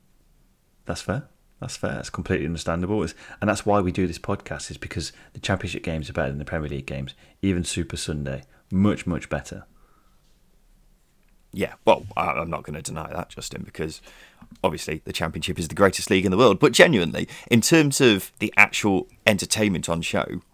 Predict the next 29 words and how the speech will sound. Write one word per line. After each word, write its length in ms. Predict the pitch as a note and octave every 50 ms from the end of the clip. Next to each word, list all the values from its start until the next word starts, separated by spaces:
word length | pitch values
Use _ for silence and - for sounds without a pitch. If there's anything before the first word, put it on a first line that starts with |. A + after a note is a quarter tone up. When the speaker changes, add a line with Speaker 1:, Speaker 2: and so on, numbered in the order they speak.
| - -
Speaker 2:
half 220 | - C3 A2 -
the 80 | - -
time 340 | - - B1 G#1+ A1 A#1+ - - -
the 40 | -
Championship 460 | - F2+ E2+ E2 - - - - -
actually 360 | - - - - E2+ E2+ E2
is 80 | D#2+ D#2
better 280 | - D#2 D#2 - - -
than 140 | - C2 C#2
the 40 | -
Premier 260 | - - D#2 D2+ C#2+
League. 160 | B1 - -
But 140 | - - - - - - - -
nonetheless, 480 | - C#3 B2 G2 F2 D2 - - - - - - - - - -
um, 260 | B2+ C3+ C3+ C#3 - -
where 220 | - - D#3+ D#3 C3
were 180 | A2 F#2+ F2+ F2
we? 140 | D#2+ D2 - _ - - - - - - _ _
Burnley's 320 | - E3 D#3+ D3+ C#3+ B2 -
first 240 | - C3+ B2+ -
few 140 | - A#2 G#2+
games, 440 | F#2 A2 G2+ F#2+ F#2 F2 - - - - _ _ _ _ _ _ _
they 120 | - B2 B2
dominated 440 | - D#3 C#3 A#2+ G2+ F#2 F2 - -
possession 500 | F2+ D#2 - - - - - E2 D#2 E2
and 260 | E2+ E2 E2+ F2 - -
had 200 | - - - G#2
the 80 | F2+ F#2
opposition 640 | E2 - - E2+ F2+ F2 - - F#2+ F2+ E2 E2 E2